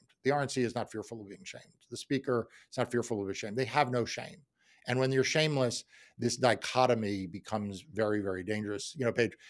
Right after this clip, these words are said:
for people who have not read it, um, we'll put a link to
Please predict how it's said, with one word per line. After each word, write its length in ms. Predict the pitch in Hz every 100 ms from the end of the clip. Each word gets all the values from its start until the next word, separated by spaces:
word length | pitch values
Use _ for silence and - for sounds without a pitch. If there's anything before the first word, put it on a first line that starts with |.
| - - _
for 120 | 131
people 240 | 113 156 147
who 100 | 131
have 120 | 113
not 280 | 120 117 98
read 200 | 113 113
it, 200 | 104 90
um, 320 | 92 101 98 113
we'll 120 | 110
put 140 | 123
a 40 | 110
link 300 | 101 117 104 - -
to 360 | - 104 98